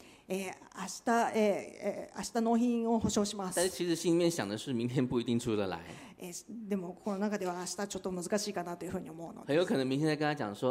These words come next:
Speaker 2: ，“哎呀，那个工厂哦，那个车子坏了，再等一天。”
Speaker 1: えー、そして翌日になって、“工場がちょっと都合が悪くなっちゃったんで、もう一日待ってくれないか？”
Speaker 2: 有没有讲过类似的话？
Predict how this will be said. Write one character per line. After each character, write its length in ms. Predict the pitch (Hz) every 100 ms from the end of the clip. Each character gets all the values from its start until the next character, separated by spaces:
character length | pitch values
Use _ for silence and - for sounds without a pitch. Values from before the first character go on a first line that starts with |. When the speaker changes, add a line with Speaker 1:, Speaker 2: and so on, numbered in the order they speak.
| -
Speaker 2:
，“哎 120 | 165
呀， 280 | 143 123 117
那 60 | 143
个 140 | 143
工 200 | 143 147
厂 240 | 143 113
哦， 360 | 92 104 95 95 - - -
那 80 | 135
个 100 | 127
车 200 | - 143
子 140 | 139
坏 300 | - 156 123
了， 120 | 101
再 140 | 87 127
等 180 | 98 98
一 60 |
天。” 420 | 104 - 107 113 120 _ - - -
Speaker 1:
え 80 | 180
ー、 40 |
そ 120 | 196
し 80 | 185
て 280 | 214 208 208
翌 200 | 202 202
日 200 | 185 190
に 120 | 190
な 80 | 196
っ 100 | 196
て、 260 | 190 185 185
“工 180 | 185 196
場 300 | 208 202 190
が 100 | 180
ち 80 | 202
ょ 40 |
っ 20 |
と 220 | 196 180
都 180 | 180 -
合 140 | 202 202
が 80 |
悪 120 | 214 208
く 80 |
な 100 | 180
っ 20 | 185
ち 80 |
ゃ 40 | 175
っ 40 |
た 100 | 180
ん 60 | 170
で、 80 | 170
も 240 | 208 220
う 60 | 208
一 120 | 233
日 160 | 226
待 100 | 233
っ 40 | 220
て 40 |
く 60 | 180
れ 80 | 165
な 120 | 180
い 40 |
か？” 220 | - 117 -
Speaker 2:
有 60 | 101
没 40 |
有 40 |
讲 160 | 131 104
过 140 | 104
类 100 | 110
似 140 | 107 104
的 80 | 92
话？ 160 | 95